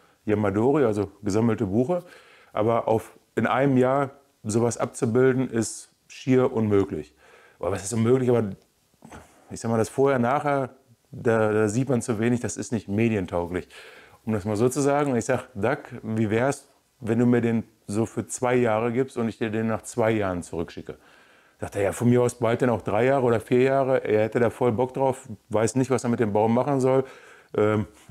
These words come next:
"jedes Jahr bei dir ist besser als bei mir", so unter dem Motto. Nein, das hat er nicht gesagt, aber das habe ich jetzt aus Spaß mal dazu interpretiert. Ja, und jetzt haben wir uns darauf geeinigt, dass er mir, ähm, Februar, März so nächsten Jahres, also zweitausenddreiundzwanzig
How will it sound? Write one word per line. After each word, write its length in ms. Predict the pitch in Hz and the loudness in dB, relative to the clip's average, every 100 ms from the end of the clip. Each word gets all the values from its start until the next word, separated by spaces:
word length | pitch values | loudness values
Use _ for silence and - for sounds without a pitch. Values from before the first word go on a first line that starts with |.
| - | -4
"jedes 320 | 104 120 117 | 0 2 2
Jahr 140 | 123 | 0
bei 140 | 113 104 | 2 2
dir 160 | 117 | 2
ist 120 | 120 | 2
besser 200 | 123 120 | 0 0
als 140 | 110 98 | 0 0
bei 100 | 107 | 0
mir", 200 | 117 135 | 4 4
so 80 | 135 | 4
unter 180 | 135 | 2
dem 140 | 127 120 | 0 2
Motto. 240 | 120 120 | 0 0
Nein, 160 | 95 90 | -2 -2
das 100 | 87 | -2
hat 80 | 104 | 0
er 60 | |
nicht 160 | 117 127 | 0 2
gesagt, 240 | 135 127 | 2 2
aber 200 | 104 101 | 0 0
das 180 | 98 - | -2 -6
habe 80 | 107 | -8
ich 60 | |
jetzt 200 | 104 - | -8 -8
aus 120 | 92 - | -10 -8
Spaß 280 | - 110 | -4 -2
mal 100 | 110 | 0
dazu 200 | 101 - | -2 -2
interpretiert. 580 | 127 131 127 - 131 135 - - - - - - - _ _ _ - | -2 -2 -6 -4 -2 -2 -6 -20 -20 -20 -20 -20 -20 _ _ _ -2
Ja, 180 | 143 104 | 0 2
und 100 | 110 | 0
jetzt 100 | 143 | 0
haben 100 | 156 | 2
wir 60 | |
uns 80 | 151 | 2
darauf 160 | 151 - | 0 2
geeinigt, 440 | 110 131 180 - | 2 2 0 0
dass 140 | 131 | -4
er 380 | - 135 135 135 - | 0 2 2 -2 0
mir, 420 | 123 123 123 - _ _ - | 2 4 2 -2 _ _ 0
ähm, 380 | 117 110 104 101 - _ - _ - | 2 4 2 -2 -8 _ -20 _ -20
Februar, 500 | - 123 151 139 135 | -2 4 4 4 4
März 360 | 120 131 151 - | 4 2 0 0
so 240 | 165 156 | -2 -2
nächsten 380 | 107 113 117 - | -2 0 0 -2
Jahres, 280 | 104 113 147 | 0 0 0
also 120 | 107 | -2
zweitausenddreiundzwanzig 1500 | 98 120 113 113 110 101 98 101 107 101 120 147 160 - - | -2 -2 0 0 0 -6 -4 -2 0 -2 -4 -2 -6 -6 -14